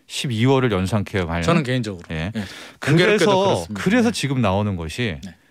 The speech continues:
Speaker 1: 고점 찍었다라는 의견이
Speaker 2: 음.
Speaker 1: 많은, 어, 이제 비관 쪽으로 보시는, 어, 부동산 전문가들 사이에서 나오고 있고요.
Speaker 2: 네네.
Speaker 1: 지금 시월, 구월, 시월을 넘어가면서 특징적인 게 하나가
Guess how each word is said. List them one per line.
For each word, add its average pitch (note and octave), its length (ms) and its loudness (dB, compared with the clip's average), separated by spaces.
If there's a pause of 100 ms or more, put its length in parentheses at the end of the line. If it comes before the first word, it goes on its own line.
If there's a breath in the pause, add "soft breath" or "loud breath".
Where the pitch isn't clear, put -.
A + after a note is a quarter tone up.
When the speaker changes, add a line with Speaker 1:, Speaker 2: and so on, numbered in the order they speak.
(420 soft breath)
Speaker 1:
고점 C#3 400 0
찍었다라는 B2+ 1080 0
의견이 A2 540 2
Speaker 2:
음. G#2 140 -12
Speaker 1:
많은, C#3+ 600 4 (420 loud breath)
어, G#2 720 2 (400 loud breath)
이제 A#2 180 -2
비관 G3 460 2
쪽으로 F3 320 2
보시는, A#2+ 560 2 (200)
어, F2+ 280 -6
부동산 B2+ 300 2
전문가들 A2 440 4
사이에서 G#2 320 0
나오고 G2 380 2
있고요. F2+ 460 0
Speaker 2:
네네. C3 100 -2
Speaker 1:
지금 D3 240 4
시월, G3+ 460 4
구월, G3 360 4
시월을 F#3+ 300 2
넘어가면서 B2+ 400 2
특징적인 F#3 540 0
게 B2 80 2
하나가 G#2 460 0